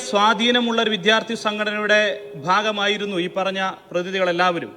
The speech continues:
കെ എസ് യു എന്ന് പറഞ്ഞ വിദ്യാർത്ഥി പ്രസ്ഥാനത്തിന് വലിയ സ്വാധീനമുണ്ടായിരുന്ന കാലത്താണ്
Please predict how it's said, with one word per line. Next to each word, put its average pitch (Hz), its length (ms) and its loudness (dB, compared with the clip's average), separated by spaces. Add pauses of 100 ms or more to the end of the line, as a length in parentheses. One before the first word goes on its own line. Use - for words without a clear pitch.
(1080)
കെ 202 180 8
എസ് 247 160 4
യു 262 80 10
എന്ന് 240 120 6
പറഞ്ഞ 240 220 4
വിദ്യാർത്ഥി 233 400 2
പ്രസ്ഥാനത്തിന് 226 640 0
വലിയ 220 260 2
സ്വാധീനമുണ്ടായിരുന്ന 214 1000 0 (420)
കാലത്താണ് 202 560 4